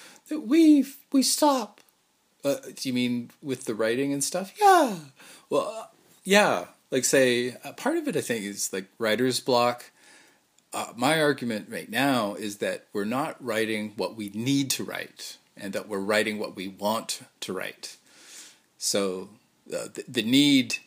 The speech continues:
uh, that's difficult because, you know, part of ourselves, we're, it's fighting against that, the, the desire, you know, the desire to become whoever the famous author is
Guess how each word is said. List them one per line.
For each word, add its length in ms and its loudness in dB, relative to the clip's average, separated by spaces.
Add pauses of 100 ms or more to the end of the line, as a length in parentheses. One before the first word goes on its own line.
(320)
uh, 180 -14 (100)
that's 540 0 (200)
difficult 640 -4 (160)
because, 400 -8 (160)
you 80 -6
know, 120 -12
part 260 -2
of 140 -2
ourselves, 540 -4
we're, 140 -8 (160)
it's 220 -8
fighting 400 0
against 380 -8
that, 300 -12 (520)
the, 220 -10 (120)
the 100 -8
desire, 760 2 (480)
you 100 -4
know, 60 -8
the 200 -4
desire 400 0
to 160 -6
become 500 -8 (920)
whoever 360 0
the 100 -8
famous 380 -4
author 360 -6
is 440 -8